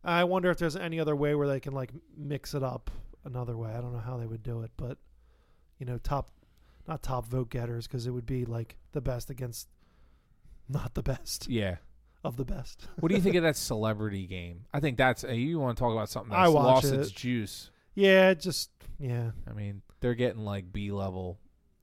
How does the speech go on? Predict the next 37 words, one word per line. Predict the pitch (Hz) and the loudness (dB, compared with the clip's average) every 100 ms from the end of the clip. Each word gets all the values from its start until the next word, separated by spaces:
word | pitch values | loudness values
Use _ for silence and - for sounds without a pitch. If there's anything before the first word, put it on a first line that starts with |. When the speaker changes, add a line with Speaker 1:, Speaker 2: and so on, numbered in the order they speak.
| - | -18
Speaker 2:
celebrities | - 95 98 95 101 104 95 | -12 -8 -6 -6 -4 -4 -4
now. | 110 101 107 | -4 -2 0
Speaker 1:
Yeah. | 110 104 - | -2 -6 -12
Speaker 2:
It's | - | -8
like, | 107 98 - | -6 -6 -2
back | 123 123 | 0 0
in | 113 | -2
the | |
day, | 101 117 110 | -4 -2 -2
they | 104 | -2
used | 104 101 | -6 -6
Speaker 1:
Did | 98 | -4
Speaker 2:
to | 98 | -2
Speaker 1:
you | |
s-, | 107 | -2
Speaker 2:
get | |
some | 95 104 98 | -4 -8 -8
names. | 95 92 95 - - | -8 -8 -10 -14 -16
Speaker 1:
did | - | -10
you | 170 | -6
see, | 175 208 196 | -2 2 4
uh, | 190 185 165 - - - | 6 4 2 -6 -20 -10
uh, | 175 156 127 - | -4 -4 -4 -2
typical | - 170 156 147 | 0 2 2 0
Stephen | - 165 143 | 2 0 2
A. | 143 135 | 0 -2
Smith | 139 - 156 143 | -6 -4 -2 -2
fashion, | 147 120 147 | -2 -2 -2
he | |
got | 139 123 | 0 0
technical | - 160 - 170 185 190 | -2 -4 -4 -2 -2 -2
in | 156 | -2
the | 143 | -2
celebrity | 160 165 165 | 0 2 0
<laughs> | 160 151 | -2 -2
game? | 196 | -4
Speaker 2:
No. | 147 143 123 127 | 2 4 6 6